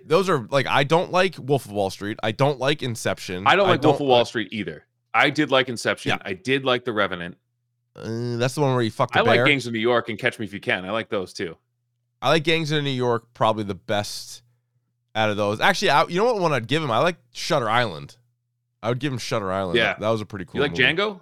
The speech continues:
Speaker 2: I like Django.
Speaker 1: I did like Django. I, I, I like Django,
Speaker 2: Yeah.
Speaker 1: and I liked, he was fu-, he was good in Django.
Speaker 2: All
Speaker 1: Oh,
Speaker 2: right.
Speaker 1: he's legit.
Speaker 2: So there we go.
Speaker 1: He's legit.
Speaker 2: He's
Speaker 1: But,
Speaker 2: legit.
Speaker 1: all right. All right, coming in at number seven is somebody that, uh, I had on my list. You did not have on your list.
Speaker 2: I did not.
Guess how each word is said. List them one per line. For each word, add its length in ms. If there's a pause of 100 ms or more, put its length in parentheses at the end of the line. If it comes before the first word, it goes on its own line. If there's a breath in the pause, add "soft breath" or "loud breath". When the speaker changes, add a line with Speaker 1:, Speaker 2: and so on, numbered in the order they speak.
Speaker 2:
I 100
like 180
Django. 60
Speaker 1:
I 60
did 160
like 140
Django. 540
I, 80
I, 240 (140)
I 20
like 180
Django, 260
Speaker 2:
Yeah. 80
Speaker 1:
and 80
I 40
liked, 300
he 200
was 200
fu-, 160
he 200
was 140
good 180
in 80
Django. 280 (100)
Speaker 2:
All 60 (680)
Speaker 1:
Oh, 100
Speaker 2:
right. 80
Speaker 1:
he's 160
legit. 360
Speaker 2:
So 120
there 80
we 80
go. 160 (260)
Speaker 1:
He's 140
legit. 240
Speaker 2:
He's 100
Speaker 1:
But, 60
Speaker 2:
legit. 260 (100)
Speaker 1:
all 80
right. 80 (800)
All 80
right, 140
coming 240
in 140
at 180
number 300
seven 840
is 580
somebody 680
that, 420 (120)
uh, 520
I 160
had 140
on 80
my 120
list. 360
You 140
did 140
not 220
have 160
on 100
your 220
list. 220
Speaker 2:
I 40
did 140
not. 340